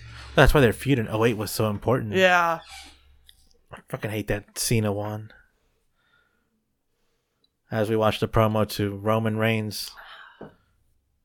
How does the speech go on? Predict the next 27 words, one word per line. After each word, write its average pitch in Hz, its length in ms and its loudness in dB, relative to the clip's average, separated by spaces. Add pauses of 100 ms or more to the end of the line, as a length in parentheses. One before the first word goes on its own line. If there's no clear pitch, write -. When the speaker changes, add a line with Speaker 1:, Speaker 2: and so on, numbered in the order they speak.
(800)
Speaker 2:
Nobody's 175 360 -8
bitch. - 240 -12
I 180 40 -10
Speaker 1:
The - 40 -4
Speaker 2:
want 117 160 4
that 113 40 4
Speaker 1:
recap, 120 480 6
Speaker 2:
shit. - 80 -8
Speaker 1:
the 113 100 4
recap 123 480 6
of 113 360 2
this 117 200 0
past 113 360 4
Friday 110 280 2
night 107 180 0
SmackDown. 107 580 -4 (4000)
Speaker 2:
They 226 180 4
can 320 140 2
have, 277 200 4
like, 247 140 2
a 214 40 4
Speaker 1:
Yo. 247 120 6
Speaker 2:
Daniel 202 240 6
Bryan 165 380 4
moment 151 340 -2
in 147 100 -4
him. 143 380 -6